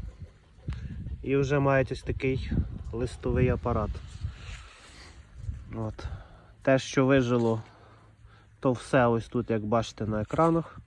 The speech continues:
Було і багато вимерзань. Ось, зверніть увагу, бруньки не розпустились, нема що дивуватися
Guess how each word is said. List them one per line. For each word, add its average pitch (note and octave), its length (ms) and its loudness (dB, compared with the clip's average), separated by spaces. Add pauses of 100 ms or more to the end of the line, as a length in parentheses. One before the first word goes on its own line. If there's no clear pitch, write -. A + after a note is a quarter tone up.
(720)
Було C3 320 4
і A#2+ 60 6
багато A2+ 520 2 (1080)
вимерзань. B2+ 720 6 (1080)
Ось, A2 320 -6 (180)
зверніть A2+ 400 -2
увагу, A#2+ 400 4 (1500)
бруньки B2 640 4 (100)
не B2 220 2
розпустились, D3+ 880 2 (420)
нема C3 360 2
що - 160 -2
дивуватися C#3 800 2